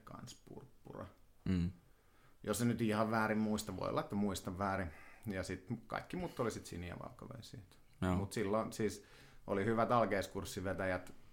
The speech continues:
Speaker 1: silleen kun jälkeenpäin miettii, että Tammilehdon Tuomas ja, ja
Speaker 2: Mm.
Speaker 1: tota, Hämäläisen Sammy veti mun alkeiskurssia.
Speaker 2: Mm.
Speaker 1: Ja sit miettii, että kummatkin on ihan meritoituneet mustavöitä tällä
Speaker 2: Kyllä,
Speaker 1: hetkellä. <laughs>
Speaker 2: kyllä, kyllä.
Speaker 1: Että ois voinut, vois voinut lähteä huonomminkin.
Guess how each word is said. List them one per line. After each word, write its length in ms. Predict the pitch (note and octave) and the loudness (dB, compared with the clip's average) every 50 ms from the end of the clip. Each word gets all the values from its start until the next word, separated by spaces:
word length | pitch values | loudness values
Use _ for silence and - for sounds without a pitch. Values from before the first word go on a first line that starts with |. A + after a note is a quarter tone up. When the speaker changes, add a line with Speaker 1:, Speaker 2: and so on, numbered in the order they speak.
| - - | -20 -10
Speaker 1:
silleen 280 | - G2+ G2 F#2 F2+ | -6 -4 -2 -2 0
kun 120 | F2 G2 F#2+ | 0 0 2
jälkeenpäin 560 | F#2+ F#2 F2+ F2+ - F2 E2 D#2+ F2+ F2 F2 | 2 2 2 0 -2 -4 -4 -4 -4 -4 -4
miettii, 440 | E2+ F2 E2+ E2 - - - - F2 | -4 -6 -6 -8 -8 -10 -8 -6 -6
että 220 | F2 E2 - - - - | -6 -6 -10 -14 -12 -8
Tammilehdon 520 | - F#2 F2+ F2 F2 F2 E2+ F2 F2 D#2+ | -6 -4 -4 -4 -4 -4 -4 -4 -6 -6
Tuomas 480 | - - F2+ E2 E2 E2+ E2+ E2+ - - | -6 -6 -4 -4 -4 -6 -6 -8 -8 -8
ja, 320 | F2 F2 F2 E2+ E2+ - B2+ - - | -8 -6 -6 -6 -8 -10 -12 -14 -12
ja 160 | - F#2 F2 E2+ | -10 -6 -2 2
Speaker 2:
Mm. 100 | G#2+ A#2 | 2 4
Speaker 1:
tota, 680 | A2+ G2+ F#2 F#2+ F#2+ F#2 E2+ E2+ F2+ E2+ E2+ E2+ - - - - - - - - - - - - - - - - - | 4 2 2 0 -2 -4 -4 -4 -4 -4 -4 -6 -8 -10 -16 -20 -20 -20 -20 -20 -20 -20 -20 -20 -20 -20 -20 -20 -6
Hämäläisen 480 | - G2 F#2+ F#2+ F#2+ F#2 E2+ D#2+ E2+ E2+ | -4 -2 0 2 2 2 0 0 -2 -4
Sammy 300 | - F2 F2 F2 E2+ E2+ | -6 -6 -6 -6 -6 -6
veti 220 | E2+ F2 F2 F2+ | -8 -8 -8 -6
mun 280 | E2+ E2+ E2+ E2+ D#2+ - | -8 -6 -6 -8 -8 -8
alkeiskurssia. 720 | - - - - - - - - - - G2 F#2 F2 E2+ | -8 -10 -10 -12 -12 -12 -14 -12 -6 -4 -2 0 0 -2
Speaker 2:
Mm. 60 | F#2 F#2+ - - - - - - - - - | -2 -4 -8 -14 -20 -20 -20 -20 -16 -12 -10
Speaker 1:
Ja 80 | - F2+ | -8 -6
sit 200 | - F#2 F2+ - | -6 -6 -6 -6
miettii, 380 | F2+ F2+ E2+ E2 - - G2 F2+ | -4 -4 -4 -6 -6 -4 -4 -4
että 120 | F2 - | -4 -4
kummatkin 400 | - F2 E2+ E2+ F2 - - F#2+ | -6 -6 -6 -6 -8 -8 -6 -6
on 40 | F2+ | -4
ihan 120 | F2 F2+ | -2 -2
meritoituneet 720 | F#2 F2 F2+ - F#2 - F2+ F2 E2+ - F#2+ F2 E2+ E2 E2 | -2 -2 -4 -4 -6 -6 -6 -6 -6 -6 -6 -6 -6 -6 -6
mustavöitä 540 | F#2 F2+ E2 - - - F2+ - - - - - | -6 -6 -6 -8 -8 -10 -8 -8 -10 -10 -10 -10
tällä 140 | - - - | -4 0 2
Speaker 2:
Kyllä, 200 | G2 F2+ F2 F2 | 2 4 4 4
Speaker 1:
hetkellä. 240 | F2+ - G2 G#2+ A#2 - - | 2 0 0 0 0 2 6
<laughs> 120 | F#3 F3 A#2+ | 6 8 8
Speaker 2:
kyllä, 280 | A2+ G#2+ G2+ F#2 F2 G2+ - - - - | 8 8 8 8 6 4 0 -4 -2 0
kyllä. 280 | G2 F#2+ F#2 F#2 G2 F2+ | 2 4 4 4 4 4
Speaker 1:
Että 180 | G#2 G2+ - A2 | 2 2 2 2
ois 140 | G#2+ G#2 A2+ | 4 4 6
voinut, 500 | B2+ B2 B2 A#2+ A#2 A2+ - - A#2+ A2 | 6 8 8 6 6 4 0 -4 -4 0
vois 200 | A2+ B2 A#2+ B2 | 2 2 4 6
voinut 220 | C#3 C#3+ C3+ B2+ | 6 6 8 8
lähteä 420 | C3 B2+ A#2+ A2+ - - F#2+ F#2 | 8 6 6 4 2 0 -2 0
huonomminkin. 680 | F#2 F#2+ F#2 F2+ F2+ F2 F2 E2 - G2 F#2 - F#2 | 0 0 0 0 -2 -4 -6 -8 -8 -8 -8 -10 -12